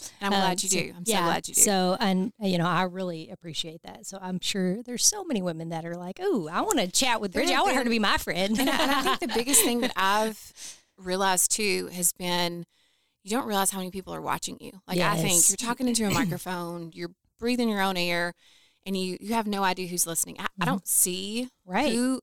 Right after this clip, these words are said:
Speaker 1: who's down. The only reason I see if somebody has listened or if they tell me about it or if they send me a text or if they share it on their story
Speaker 2: Right.
Speaker 1: or whatever, that's the only reason I know
Speaker 2: Mm-hmm.
Speaker 1: that somebody's consumed it. But there's so many people that listen, and then the notes of encouragement or the text that I'll get or someone stopping me to say,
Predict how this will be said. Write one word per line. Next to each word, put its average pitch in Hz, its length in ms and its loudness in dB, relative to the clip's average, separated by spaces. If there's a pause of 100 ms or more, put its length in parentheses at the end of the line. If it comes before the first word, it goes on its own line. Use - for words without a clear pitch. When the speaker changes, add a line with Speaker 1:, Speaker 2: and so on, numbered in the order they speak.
Speaker 1:
who's 254 260 0
down. 233 240 0
The 196 80 -6
only 240 180 0
reason 233 300 0
I 190 100 4
see 202 300 -2
if 196 80 -4
somebody 190 440 -6
has 185 200 -4
listened 190 260 -2
or 185 60 -10
if - 60 -14
they - 100 -16
tell - 240 -12
me 220 120 -4
about 214 280 0
it 208 60 -2
or 170 60 -6
if 165 60 -14
they - 80 -20
send 208 180 -2
me 214 120 -4
a 208 40 -6
text 202 380 0
or 180 60 -12
if - 60 -18
they 165 100 -12
share 202 280 2
it 208 60 -4
on 196 80 -6
their 185 120 -12
story 190 240 0
Speaker 2:
Right. 214 80 -2
Speaker 1:
or 175 80 -8
whatever, 185 340 -4
that's 185 180 -12
the 214 160 -12
only 208 260 -10
reason 185 300 -6
I 165 80 -8
know 165 440 -8 (140)
Speaker 2:
Mm-hmm. 165 220 -2
Speaker 1:
that 196 160 -2
somebody's 175 320 -4
consumed 165 460 -4
it. - 80 -14
But - 80 -18
there's 170 200 2
so 202 160 4
many 233 200 0
people 196 280 -12
that 156 220 -10
listen, 220 480 -2 (640)
and 185 140 -8
then 175 380 -2
the 170 80 -8
notes 170 280 -4
of 175 80 -12
encouragement 165 760 -8
or 160 360 -6
the 160 100 -16
text - 320 -8
that 170 80 -10
I'll 175 140 -6
get 165 320 -6
or 170 100 -12
someone 175 280 -4
stopping 175 340 -6
me 170 80 -12
to 165 80 -8
say, 160 420 -2